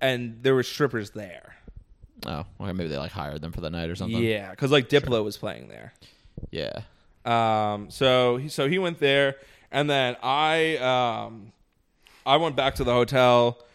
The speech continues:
Speaker 1: drank a whole bottle of pink Moscato, and started going Kanye rant mode on fucking women posting L's.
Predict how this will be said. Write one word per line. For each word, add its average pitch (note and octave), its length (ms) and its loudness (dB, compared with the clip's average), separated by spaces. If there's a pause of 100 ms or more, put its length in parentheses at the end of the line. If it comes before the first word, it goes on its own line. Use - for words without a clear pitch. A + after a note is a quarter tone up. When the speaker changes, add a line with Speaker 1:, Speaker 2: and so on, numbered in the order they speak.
(180)
Speaker 1:
drank C3+ 200 4
a B2 60 4
whole C3+ 240 4
bottle B2 600 6
of A#2+ 180 -6
pink C3 200 -2
Moscato, A#2 720 2
and G#2+ 160 -8
started A#2 300 -2
going A2+ 260 -4
Kanye A2 480 -6
rant G#2+ 260 -12
mode G#2+ 360 -6
on G#2+ 240 -10
fucking A2 380 -4
women G#2+ 200 -8
posting G#2 360 -8
L's. B1 420 -16